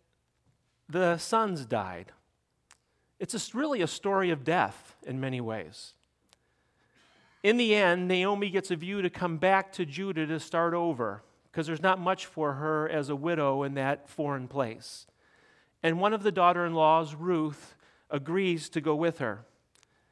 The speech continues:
And in the process, there's an unfolding of a story where two women take incredible risks. And as a result, we are sitting here today as part of their legacy.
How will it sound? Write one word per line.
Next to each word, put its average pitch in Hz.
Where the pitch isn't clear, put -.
And 175
in 208
the 208
process, 208
there's 180
an 180
unfolding 214
of 190
a 180
story 175
where 175
two 247
women 190
take 180
incredible 190
risks. 135
And 196
as 208
a 190
result, 202
we 226
are 196
sitting 214
here 175
today 180
as 156
part 180
of 165
their 165
legacy. 135